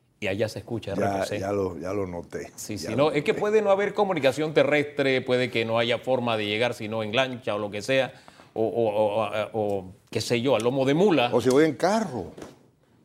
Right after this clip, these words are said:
Speaker 1: Pero lo que le digo
Speaker 2: En
Speaker 1: es
Speaker 2: el
Speaker 1: que allá
Speaker 2: tranque.
Speaker 1: donde no llega el carro, allá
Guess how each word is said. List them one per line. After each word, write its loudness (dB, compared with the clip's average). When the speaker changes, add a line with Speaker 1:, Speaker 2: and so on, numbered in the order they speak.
Speaker 1:
Pero 0
lo 2
que 0
le 0
digo 2
Speaker 2:
En 0
Speaker 1:
es 2
Speaker 2:
el 4
Speaker 1:
que 6
allá 2
Speaker 2:
tranque. 4
Speaker 1:
donde 4
no 2
llega 6
el -2
carro, 2
allá 4